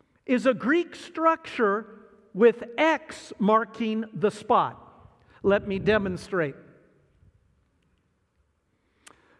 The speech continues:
The chiastic structure is such that we will start at the beginning of the passage and we will go all the way to the end of the passage.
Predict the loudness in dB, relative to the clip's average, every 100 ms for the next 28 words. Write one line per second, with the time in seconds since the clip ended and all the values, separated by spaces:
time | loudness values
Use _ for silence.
0 | -8 -4 2 2 2 -4 -6 -8 -6 -6
1 | 0 0 -2 -2 -2 -2 -2 -2 -2 -4
2 | -6 0 0 0 -6 -4 0 0 0 -2
3 | 0 0 0 0 -4 -2 -2 0 -2 -2
4 | -2 0 -2 -2 -8 -8 -4 -2 0 -2
5 | 0 -2 -2 -4 -2 -4 -4 -6 -10 -6
6 | -4 -4 -6 -4 -6 -6 -14 -14 -20